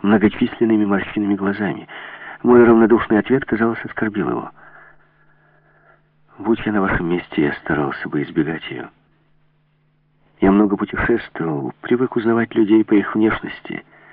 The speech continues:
и должен заявить вам, что взгляд, которым она на вас смотрела,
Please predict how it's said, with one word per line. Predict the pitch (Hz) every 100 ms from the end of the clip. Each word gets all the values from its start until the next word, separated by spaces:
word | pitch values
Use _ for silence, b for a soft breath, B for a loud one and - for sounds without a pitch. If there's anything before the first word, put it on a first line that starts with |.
| B B B B B B B _ -
и | -
должен | 156 139 127 110
заявить | 120 127 131
вам, | 123 113
что | 98 -
взгляд, | 101 - 95 131 139
которым | - 104 - 123 113
она | 98 101
на | 98
вас | 92 - -
смотрела, | 85 - - 127 127